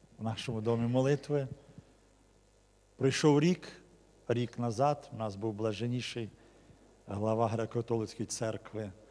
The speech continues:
Гузар. Сьогодні у нас є уже інше керівництво, мо-, обновлене, молоде. І з других церков є представники. Ми раді вас вітати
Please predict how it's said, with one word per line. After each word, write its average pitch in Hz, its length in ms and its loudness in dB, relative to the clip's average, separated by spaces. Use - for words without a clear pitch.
Гузар. 139 460 2
Сьогодні 131 640 0
у 104 80 -10
нас 107 380 -4
є 110 300 -6
уже 107 380 -4
інше 151 340 0
керівництво, 127 920 -2
мо-, 113 180 -8
обновлене, 131 680 2
молоде. 104 580 -2
І 151 340 4
з 110 100 -4
других 123 440 2
церков 110 500 0
є 107 180 -2
представники. 110 600 -2
Ми 135 140 6
раді 151 380 8
вас 123 320 0
вітати 123 520 -2